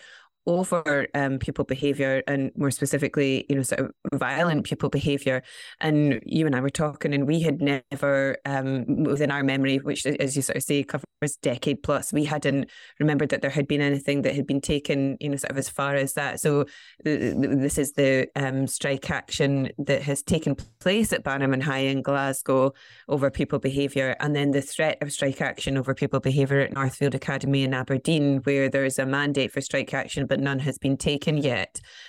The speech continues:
Um, so, so, so that was immediately, you know, sort of something that was different. But it, it's just, it's just, I think, the frequency with which the issue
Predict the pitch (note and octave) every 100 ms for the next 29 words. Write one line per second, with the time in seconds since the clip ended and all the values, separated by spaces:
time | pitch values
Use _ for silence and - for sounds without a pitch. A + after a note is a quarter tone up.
0 | - D#3+ D3+ D3+ D3+ C#3 - - - E3+
1 | - - - E3 D#3+ E3+ D#3+ F3+ E3 D#3+
2 | D3 D3 D3+ C#3 C3+ C#3+ C3+ - - D3
3 | C#3+ C#3 C3+ C#3 - - C#3 - C#3+ -
4 | B2+ A#2 - - - E3+ D#3+ - _ -
5 | - - - - F3+ - - - - -
6 | - E3 - C#3+ F3 E3+ - - C#3+ C#3
7 | D#3+ C#3+ D3+ C#3+ C#3+ C#3 E3+ E3+ E3 D#3+
8 | C#3+ C#3+ - - - - C#3 C#3+ C#3+ -
9 | D#3 D3